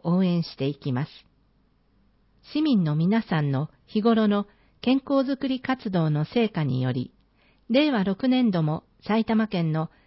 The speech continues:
健康長寿優秀市町村表彰において優良賞を受賞し、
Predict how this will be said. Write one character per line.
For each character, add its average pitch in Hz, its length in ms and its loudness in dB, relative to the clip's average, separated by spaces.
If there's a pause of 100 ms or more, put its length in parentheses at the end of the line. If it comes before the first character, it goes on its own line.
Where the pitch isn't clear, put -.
(140)
健 269 240 0
康 262 240 0
長 247 280 0
寿 - 300 -4
優 240 220 2
秀 254 340 -2
市 - 140 -12
町 254 200 0
村 240 180 -4
表 233 320 0
彰 175 280 -2
に 151 180 -2
お 185 100 0
い 170 60 -2
て - 300 -6 (260)
優 254 200 2
良 294 220 -2
賞 156 260 0
を 143 60 0
受 143 200 -4
賞 156 280 -2
し、 - 300 -8